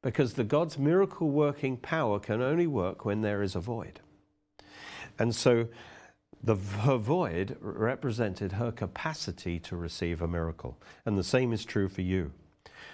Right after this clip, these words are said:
The void, by the way, does not create the miracle. It's the Spirit of God and the Word of God that creates the miracle. But the void, uh,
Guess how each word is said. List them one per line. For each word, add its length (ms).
The 100
void, 480
by 160
the 100
way, 180
does 260
not 420
create 500
the 60
miracle. 640
It's 200
the 120
Spirit 440
of 120
God 240
and 120
the 80
Word 280
of 120
God 220
that 320
creates 460
the 100
miracle. 560
But 180
the 120
void, 680
uh, 360